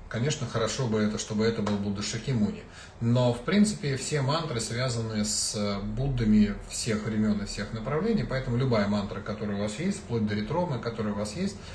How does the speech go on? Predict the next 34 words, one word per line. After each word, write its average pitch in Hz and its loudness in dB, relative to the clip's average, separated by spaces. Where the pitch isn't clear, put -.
хорошо 135 4
бы 175 6
в 123 4
этот 135 0
день 127 2
почитать. 107 -4
То - -6
есть 117 0
сделать 117 2
такой 107 -2
мини-алтарчик, 117 2
семь 120 2
чашек - -2
с - -4
водой, 185 2
свечка, 143 -4
какая-то 107 -4
палочка 104 -2
благовония. 131 -2
А 117 0
еще 143 0
пятого 131 0
июня 123 2
затмение 107 0
вроде. 90 -8
Ой, 135 4
надо 139 0
посмотреть. 131 -4
Нет, 107 -2
про 110 -8
затмение 131 -2
еще 123 -2
не 127 0
знаю. 95 -2